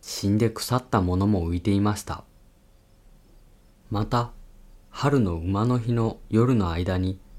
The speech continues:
町の中にたくさんある山椒の木が、たびたびつるりと皮を剥かれておりました。けれども、所長さんも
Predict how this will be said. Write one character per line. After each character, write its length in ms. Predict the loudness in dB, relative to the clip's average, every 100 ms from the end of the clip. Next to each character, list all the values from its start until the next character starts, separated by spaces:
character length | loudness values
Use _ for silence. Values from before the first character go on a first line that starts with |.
| -18 -20 -8 -4
町 260 | -2 2
の 120 | 2
中 280 | 2 2 0
に 100 | 0
た 160 | -2 -10
く 100 | -6
さ 180 | 0 4
ん 120 | 4
あ 80 | 2
る 140 | -2 -12
山 300 | -4 0 2
椒 200 | 2 4
の 160 | 2
木 140 | 2 0
が、 180 | 0 -2 -10 -16 -16 -14 -12
た 160 | -6 -2
び 100 | 2
た 140 | 2
び 140 | 2 -2
つ 200 | -2 0
る 140 | 2
り 160 | 0 0
と 220 | -4 -6 -14 -10
皮 100 | -2
を 260 | 4 4 4
剥 160 | 0
か 160 | -4 -2
れ 120 | -2
て 100 | 0
お 80 | 2
り 140 | 2
ま 160 | 2 0
し 80 | -6
た。 160 | -10 -12 -20 -20 -20 _ -20 -20 _ _ -20 _ _ -20 -20 -20 -20 -20 -20 -20 -20 _ -20 -10
け 120 | 2
れ 120 | 4
ど 100 | 6
も、 200 | 2 -2 -10 -20 _ _ -18
所 200 | -14 -4
長 220 | 0 0
さ 200 | 0 2
ん 80 | 2
も 240 | 0